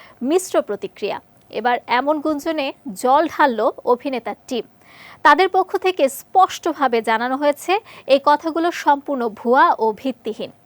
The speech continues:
এক বিবৃতিতে তারা জানান, মিস্টার আমির খান কুলি নিয়ে এমন কোনো নেতিবাচক মন্তব্য করেননি, তিনি এমন কোনো সাক্ষাৎকারও দেননি।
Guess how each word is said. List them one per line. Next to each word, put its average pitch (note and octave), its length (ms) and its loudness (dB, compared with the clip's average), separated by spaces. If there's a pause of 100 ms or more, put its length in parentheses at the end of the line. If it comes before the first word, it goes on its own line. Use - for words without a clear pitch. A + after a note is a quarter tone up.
(160)
এক G3 180 -6
বিবৃতিতে D4 640 -4
তারা A#3+ 280 0
জানান, A#3+ 320 -4 (360)
মিস্টার C4+ 300 -2 (180)
আমির D4 460 2
খান A#3 400 -4 (280)
কুলি F4+ 340 4
নিয়ে C#4 340 -4
এমন F#4 300 2
কোনো C#4+ 260 -2
নেতিবাচক A#3+ 560 -6
মন্তব্য G#3+ 380 -8
করেননি, G3 420 -8 (220)
তিনি A3+ 280 -8
এমন A#3+ 300 -4
কোনো E4 260 -4
সাক্ষাৎকারও - 720 -6
দেননি। F3 360 -12